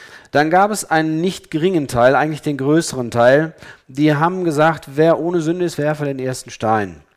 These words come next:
Das war sehr lieb gemeint, weil sie mir damit signalisieren wollen, „Wir haben nichts gegen dich.“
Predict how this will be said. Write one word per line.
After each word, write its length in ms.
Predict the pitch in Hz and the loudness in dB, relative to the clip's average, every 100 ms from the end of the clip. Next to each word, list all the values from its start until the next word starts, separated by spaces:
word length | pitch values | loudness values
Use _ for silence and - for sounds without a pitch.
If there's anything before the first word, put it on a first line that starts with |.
| _ _ _ _ - - - | _ _ _ _ -20 -20 -4
Das 300 | - 143 - | 0 0 2
war 200 | 160 175 | 2 2
sehr 260 | 147 175 185 | 2 2 4
lieb 400 | 180 185 202 - | 2 0 -6 -6
gemeint, 720 | 170 160 151 131 95 - - _ _ _ _ _ _ _ _ _ - _ _ | -4 0 2 0 -2 -14 -18 _ _ _ _ _ _ _ _ _ -20 _ _
weil 280 | - 123 131 | 0 4 4
sie 100 | 131 | 0
mir 140 | 143 139 | -6 2
damit 340 | 139 151 143 | 2 2 -4
signalisieren 720 | 139 135 135 127 120 139 151 | -6 -4 -2 -2 -2 -4 -2
wollen, 160 | 139 131 | -4 -2
„Wir 100 | 120 | -2
haben 160 | 123 | -2
nichts 240 | 127 104 - | -6 -8 -8
gegen 260 | 104 98 | -10 -10
dich.“ 340 | 98 92 - | -8 -8 -10